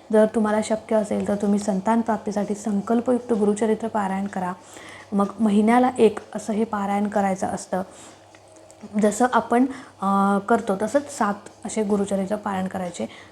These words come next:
जर तुम्हा-, तुम्ही एकट्याला नाही जमत, तर तुमच्या घरातील कोणीही करू शकतं, पण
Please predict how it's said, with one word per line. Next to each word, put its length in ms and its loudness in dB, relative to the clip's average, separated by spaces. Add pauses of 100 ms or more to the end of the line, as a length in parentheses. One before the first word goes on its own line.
(100)
जर 200 8
तुम्हा-, 400 4 (100)
तुम्ही 280 4 (100)
एकट्याला 460 4
नाही 260 2
जमत, 280 0
तर 60 0
तुमच्या 340 2
घरातील 380 -2
कोणीही 520 2
करू 200 -4
शकतं, 280 -6
पण 200 -2